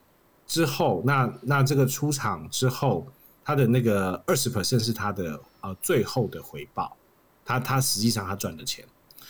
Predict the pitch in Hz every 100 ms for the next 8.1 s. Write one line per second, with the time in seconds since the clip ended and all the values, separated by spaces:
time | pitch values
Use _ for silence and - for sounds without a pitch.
0 | - - 185 180 208 196 180 180 - -
1 | - 254 202 143 202 123 135 139 147 113
2 | - - 113 104 113 - 139 143 117 110
3 | 127 113 98 - _ _ 113 107 110 107
4 | 147 135 95 85 - 92 110 92 73 82
5 | 82 90 110 110 113 104 - 104 120 98
6 | 95 98 98 - 165 135 135 165 123 -
7 | 120 123 139 123 127 92 87 95 87 -